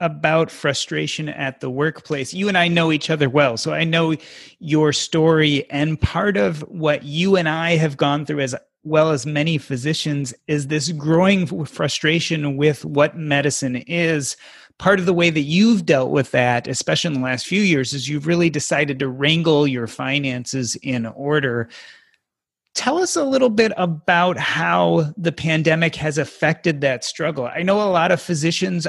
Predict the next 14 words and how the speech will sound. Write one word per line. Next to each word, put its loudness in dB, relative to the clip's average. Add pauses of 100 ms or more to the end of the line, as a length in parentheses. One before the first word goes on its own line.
(140)
are 0 (720)
in 2
a 0
position 0
they 4
never 2
thought 2
they 2
would 2
be. 0
They're -6
getting -4
paid 0
less, 2